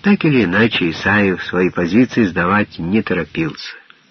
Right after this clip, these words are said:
Он стал еще осторожнее и много времени проводит за границей.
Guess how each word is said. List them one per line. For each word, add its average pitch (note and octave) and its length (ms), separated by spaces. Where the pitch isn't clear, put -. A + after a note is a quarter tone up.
Он F3 120
стал D#3 320
еще C3 480
осторожнее A2+ 920
и F#2+ 200
много G#2+ 360
времени A2 580
проводит A2 580
за F2+ 140
границей. E2+ 720